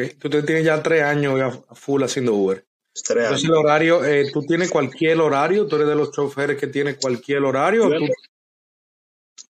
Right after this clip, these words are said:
Speaker 2: yo empecé con el horario de las cuatro de la mañana hasta las dos de la tarde. Porque en ese entonces era lo que
Speaker 1: Todo el mundo co-,
Speaker 2: funcionaba.
Speaker 1: todo el mundo comienza con ese horario.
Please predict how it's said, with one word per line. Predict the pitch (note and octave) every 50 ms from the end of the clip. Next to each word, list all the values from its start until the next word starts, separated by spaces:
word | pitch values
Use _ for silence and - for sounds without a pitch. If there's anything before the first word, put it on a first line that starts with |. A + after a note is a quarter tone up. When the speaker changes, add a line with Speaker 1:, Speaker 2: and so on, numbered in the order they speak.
| _ -
Speaker 2:
yo | C4 - C#3 D#3
empecé | F3 F3+ - G3+ F#3+ E3 - - F#3 F#3+ G#3 A3 - _ _ _ _ _ _ _ _ _ _
con | - C#3+ C#3 C#3+
el | D3 C#3+
horario | C#3 C3+ C#3 D3 E3 E3 D#3
de | D#3
las | D3 C3+ -
cuatro | - C3 B2+ C#3+
de | C3+ C#3
la | C3+
mañana | C3 C3 C#3 C#3+ D3+ D#3 D#3 D#3+ E3+ F3 - _ _ _ _
hasta | - A#2+ A#2 A2 A#2+
las | A#2 A2
dos | A2+ A2+ A#2
de | A#2+
la | A#2+ A2
tarde. | - G2+ F#2+ F#2 F2 E2+ E2+ - _ _ _ _ _ _ _ _ _ _ _ _ _ _ _ _ _ _ _ _ _ _ _ _ _ _
Porque | - A2+ G2 B2 A#2+
en | A#2+ B2
ese | B2 -
entonces | C#3+ C3 B2+ C3+ C3+ C3+ B2 - B2+ A2+ -
era | A2+ A2+ A2+ A2+
lo | A2+ G#2+
que | - A#2 A2+ A2 G#2+ G#2 - - _ _ _ _ _ _ _ _
Speaker 1:
Todo | D#3+ E3
el | E3
mundo | D#3 D#3+ E3+ F3 F3 D#3+
co-, |
Speaker 2:
funcionaba. | C3 D#3+ E3 D#3 C#3 A2+ G2 - _ _ _ -
Speaker 1:
todo | D#3 D#3+
el | D#3+
mundo | E3 E3+ E3+ E3 D#3+
comienza | D#3+ D#3 C#3+ C#3+ C#3+ C#3+ C#3+ C3+ C3 C3+
con | B2 A#2+ B2 A#2+
ese | A2 A#2
horario. | A#2 A2+ G#2 G2+ F#2+